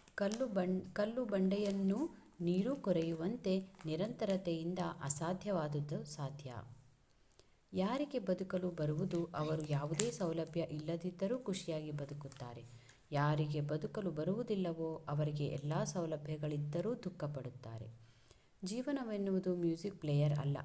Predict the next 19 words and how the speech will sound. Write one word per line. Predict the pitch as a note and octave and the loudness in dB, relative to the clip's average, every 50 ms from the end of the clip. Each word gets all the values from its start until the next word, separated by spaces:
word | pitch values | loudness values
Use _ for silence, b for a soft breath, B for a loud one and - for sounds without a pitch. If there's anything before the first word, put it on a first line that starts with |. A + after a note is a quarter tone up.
| - - | -6 -2
ನಿಮಗಿಷ್ಟ | C#3+ C#3+ C3+ C3+ C3 - - - - - A3 | -2 0 0 0 -4 -4 -6 -8 -4 -2 -2
ಬಂದ | G3+ F#3+ F3+ E3+ E3+ | 0 2 0 0 0
ಹಾಡುಗಳನ್ನು | E3 D3+ D3+ D3 D3 C#3 - D#3 C3 C3+ C#3+ D#3 D#3+ D3 | -2 -2 0 2 2 2 0 -2 -2 0 0 0 0 0
ಕೇಳಲು. | - C#3 B2+ B2 B2 B2 B2 - B B B B B B B B - - | -2 -4 -6 -6 -6 -8 -10 -12 B B B B B B B B -10 -2
ಜೀವನವೆನ್ನುವುದು | D3 D3 D3 D3 D3 C#3+ C#3 C#3 C#3+ C#3+ D3 F3 G#3+ A3+ G#3 F3 E3+ E3+ E3+ E3+ D#3 | 2 4 6 8 8 6 6 4 2 2 2 2 2 2 2 2 2 2 2 0 -2
ರೇಡಿಯೋ | C#3+ D3 D#3 F3+ F#3+ A3 A3+ G#3+ | 0 2 2 2 2 2 0 0
ಇದ್ದಂತೆ, | F#3+ E3+ D3 - D3 C#3 C#3 - - B2+ - - - - | 0 0 -2 -2 -4 -4 -4 -4 -6 -8 -10 -12 -8 -4
ಅದರಲ್ಲಿ | C#3+ D3 D3 D3 D3 D3 D3 D3 D3 D3 D3 D3 | 0 2 6 6 8 8 8 8 8 6 6 6
ಏನು | D3+ F#3 G#3+ A3 | 4 4 4 2
ಬರುತ್ತದೋ | - - E3 E3 D#3+ - - E3+ D#3+ D#3+ G3+ A#3 A#3 - - - - | 0 0 0 0 -2 -2 -4 -4 -4 -2 -2 -2 -2 -4 -8 -10 -12
ಅದನ್ನು | C3+ - C#3+ D3 D3 D3 D3 D3 D3 | -6 -2 0 2 4 4 4 4 4
ಕೇಳಿ | D3 F#3+ A3+ C4 B3 | 2 2 0 0 -2
ಖುಷಿಪಡಬೇಕು. | - - E3 - - D3 D3 C#3 B2+ B2+ - B2+ B2 A#2 A#2+ - - - - - - - - - _ _ _ _ _ _ - - - - - - - - - - - - - - - - - - - - - - - B B B B B B B B B | -6 -6 -6 -6 -6 -6 -6 -6 -6 -8 -8 -10 -12 -12 -12 -14 -16 -16 -18 -20 -20 -20 -20 -20 _ _ _ _ _ _ -20 -20 -20 4 8 8 8 8 6 2 -2 -2 -2 -2 -2 -4 -6 -6 -8 -10 -12 -14 -18 B B B B B B B B B
ಸಂಪೂರ್ಣ | - - G3 F#3 F#3+ F#3+ F#3+ G3+ A#3 B3 B3 C#4 A#3+ | 0 2 4 6 4 4 2 0 -2 -4 -2 -4 0
ಜಗತ್ತನ್ನು | F#3+ - F#3+ F3+ F#3 F#3 F#3 - F#3 F3 F3 F3+ F3+ | 2 4 4 4 4 0 0 0 0 2 2 2 2
ಗೆಲ್ಲಬಹುದು | F3 E3+ D3+ D3 D3+ D3 D3 C#3+ - C3+ C#3+ C#3+ - - - | 0 0 0 0 0 0 0 0 -2 -2 -4 -6 -6 -4 0
ಸಂಸ್ಕಾರ | - - D#3+ D3 D3 D3 D3 - D#3 D#3 E3+ F#3+ A3 | 2 2 4 4 6 6 6 6 6 2 0 0 0
ಹೊಂದಿದ್ದರೆ, | G3+ F#3 D#3 D3 D3 C#3 D3 - - B2 - - - - B B B B B B B B B - - | 0 2 2 2 2 2 0 -2 -4 -4 -4 -4 -6 -8 B B B B B B B B B -16 -6
ಗೆದ್ದ | D3 D#3 D3+ D3 D3+ | -4 -2 0 2 2